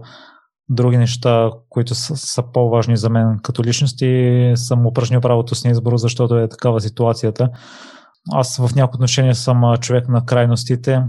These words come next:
и ти също си казал това и за България, че в, а, някои отношения сме най-иновативната страна в, а, целия свят, пък в други сме по-зле и от Африка. Та, какво би казал на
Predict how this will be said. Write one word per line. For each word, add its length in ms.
и 80
ти 180
също 400
си 800
казал 280
това 180
и 20
за 140
България, 420
че 260
в, 160
а, 300
някои 260
отношения 400
сме 300
най-иновативната 1080
страна 280
в, 340
а, 720
целия 320
свят, 300
пък 200
в 120
други 400
сме 300
по-зле 380
и 80
от 160
Африка. 440
Та, 340
какво 300
би 220
казал 300
на 400